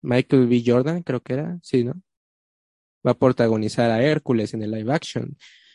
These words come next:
Y pues cosas así, ¿no? Si lo, mm, si mantiene la esencia de la historia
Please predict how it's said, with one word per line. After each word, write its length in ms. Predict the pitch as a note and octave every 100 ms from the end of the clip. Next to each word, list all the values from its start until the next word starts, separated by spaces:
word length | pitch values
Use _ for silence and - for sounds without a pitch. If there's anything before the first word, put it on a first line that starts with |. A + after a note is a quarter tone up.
| _ _ _
Y 180 | C3+ C#3
pues 160 | C#3+
cosas 260 | - G#3 G#3
así, 260 | D3 D#3+ C#3+
¿no? 160 | D3
Si 140 | F3 C#3
lo, 200 | C3 C3+
mm, 280 | - D#3 D3+
si 120 | F3
mantiene 380 | E3+ F3 A#3+ B3+
la 100 | G3+
esencia 340 | B2 E3 E3 D#3
de 60 |
la 80 | A2
historia 400 | G2+ - C3+ A2